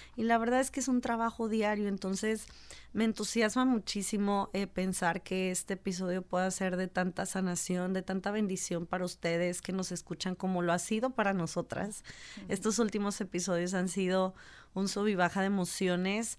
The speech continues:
Speaker 2: Tremendo.
Speaker 1: pero hemos crecido muchísimo, creo, y eso está padrísimo. Entonces... Pues hoy vamos a hablar de cómo sanar a tu niño interior. Ya, eh, dimos dos episodios en donde les, les enseñamos qué heridas podemos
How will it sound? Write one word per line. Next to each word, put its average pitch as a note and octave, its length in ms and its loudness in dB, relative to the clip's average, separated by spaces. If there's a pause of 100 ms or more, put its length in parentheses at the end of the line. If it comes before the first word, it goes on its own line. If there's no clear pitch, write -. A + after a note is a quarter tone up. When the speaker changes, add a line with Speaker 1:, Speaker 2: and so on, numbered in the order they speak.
(140)
Speaker 2:
Tremendo. E3+ 320 -8
Speaker 1:
pero F#3+ 580 4
hemos A3+ 280 0
crecido G#3 340 -2
muchísimo, F3+ 720 -4
creo, F3+ 240 -2
y G#3+ 100 0
eso G#3+ 160 -2
está A3 240 -4
padrísimo. G3+ 540 0
Entonces... G#3 560 -2 (680)
Pues G#3+ 220 2
hoy B3+ 100 6
vamos C4+ 320 4
a A#3+ 40 4
hablar G3+ 260 4
de G#3 100 0
cómo G#3 300 0
sanar F#3 560 0
a F#3+ 100 0
tu F3 160 -6
niño F#3 320 0
interior. F3+ 640 0 (540)
Ya, G#3+ 560 4 (400)
eh, F#3 320 2
dimos G3 440 2
dos A3 240 2
episodios G3 500 0
en F#3+ 140 0
donde F#3 240 0
les, F3 380 -4
les F3+ 280 -4
enseñamos F#3+ 960 0
qué G3+ 240 0
heridas G#3 420 4
podemos F#3 640 0